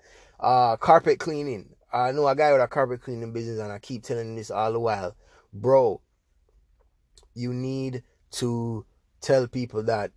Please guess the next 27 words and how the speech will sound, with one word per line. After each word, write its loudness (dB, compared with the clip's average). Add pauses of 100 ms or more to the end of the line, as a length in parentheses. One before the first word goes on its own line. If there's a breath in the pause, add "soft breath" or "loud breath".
there -2
are -4
a -2
lot 0
of -2
airborne -2
viruses -2
in, -8
in -8
airborne -2
bacteria, -2
and -8
they -4
stick -8
to -10
carpet, -2
which -10
is -10
true. -6
A -4
lot -4
of -6
bacteria -4
sticks -12
to -8
the -6
carpet. -4